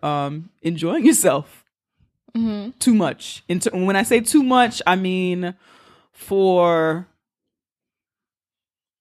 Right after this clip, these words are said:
Speaker 2: The,
Speaker 1: this
Speaker 2: the Grinch? <laughs>
Speaker 1: For the Grinch, right, for the Grinch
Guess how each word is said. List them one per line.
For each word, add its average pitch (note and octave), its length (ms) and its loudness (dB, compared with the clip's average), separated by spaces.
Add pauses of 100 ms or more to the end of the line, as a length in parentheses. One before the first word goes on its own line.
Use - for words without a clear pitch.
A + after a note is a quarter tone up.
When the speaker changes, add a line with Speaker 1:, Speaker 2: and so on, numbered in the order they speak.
(420)
Speaker 2:
The, D#3 80 -20
Speaker 1:
this F3 340 0
Speaker 2:
the A3 80 -2
Grinch? G3+ 600 -6
<laughs> - 60 -20 (240)
Speaker 1:
For B3+ 160 -2
the C#4+ 80 0
Grinch, C4+ 500 2
right, C#4+ 220 6
for - 100 2
the C4+ 160 2
Grinch D#4+ 560 2